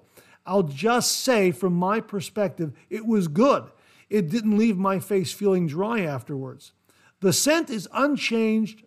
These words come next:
from the previous formulation. I don't mind it, although I do periodically get the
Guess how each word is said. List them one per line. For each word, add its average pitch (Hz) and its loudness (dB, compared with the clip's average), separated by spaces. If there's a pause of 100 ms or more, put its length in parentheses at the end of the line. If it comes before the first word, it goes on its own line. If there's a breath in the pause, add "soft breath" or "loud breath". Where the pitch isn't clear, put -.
from 196 -2
the 180 -2
previous 202 -6
formulation. 156 -6 (200)
I 190 -2
don't 240 0
mind 190 4
it, 147 -6
although 208 4
I 202 0
do 226 -4
periodically 208 -4
get 185 -4
the 180 -4